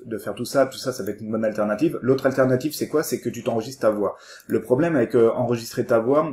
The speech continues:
c'est que, euh, ça, hum, des fois, on est mal à l'aise à le faire. Moi, je sais, je l'ai fait, hein, sur des, sur, sur, euh, d'autres tracks.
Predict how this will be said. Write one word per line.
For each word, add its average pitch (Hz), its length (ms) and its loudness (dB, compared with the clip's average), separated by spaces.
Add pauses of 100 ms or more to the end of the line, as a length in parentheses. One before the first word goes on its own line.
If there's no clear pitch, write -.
c'est - 200 -2
que, 117 100 -4
euh, 113 500 2
ça, 110 420 6
hum, 101 420 -4
des 117 140 0
fois, 147 160 -4
on 135 60 4
est 117 60 2
mal 117 180 2
à 120 60 6
l'aise 113 220 2
à - 20 4
le 101 60 -2
faire. 98 200 -4
Moi, 110 120 -2
je 113 80 -4
sais, 117 200 -2
je 104 80 -6
l'ai 110 80 -2
fait, 156 140 0
hein, 131 140 2
sur 107 180 -4
des, 101 220 -2
sur, 101 260 -4
sur, 95 220 -6
euh, 98 100 0
d'autres 98 200 -4
tracks. 139 360 -2